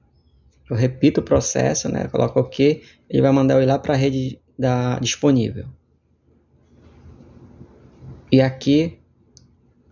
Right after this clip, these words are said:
eu acho aqui, ó, rebote, que é o número da câmera, né? É o, é o I D da câmera, a rede da câmera. Eu vou conectar nela. Ela vai dar uma mensagem que,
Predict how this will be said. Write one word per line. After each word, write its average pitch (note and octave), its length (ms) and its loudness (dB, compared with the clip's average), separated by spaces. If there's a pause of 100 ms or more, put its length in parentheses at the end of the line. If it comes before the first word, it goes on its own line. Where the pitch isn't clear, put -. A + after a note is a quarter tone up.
(300)
eu B2 160 4
acho B2 220 -2
aqui, B2+ 240 -2
ó, B2+ 60 4
rebote, B2+ 560 0
que C3 100 -2
é B2 80 4
o B2 80 2
número A#2+ 260 0
da B2+ 140 -2
câmera, C3+ 440 -2
né? B2+ 180 -2
É - 100 -2
o, B2+ 220 0
é B2 120 0
o A#2+ 160 0
I B2 60 0
D B2 140 2
da C3+ 120 -2
câmera, C#3+ 480 0 (280)
a A#2+ 80 -6
rede B2+ 260 2
da C3+ 100 2
câmera. C3+ 460 -2 (460)
Eu A#2+ 100 0
vou C3 140 2
conectar C3+ 440 0
nela. C3 480 0 (4000)
Ela C3 220 2
vai C3+ 260 2
dar C3 140 0
uma C3+ 180 2
mensagem C3 460 0
que, C3 120 -4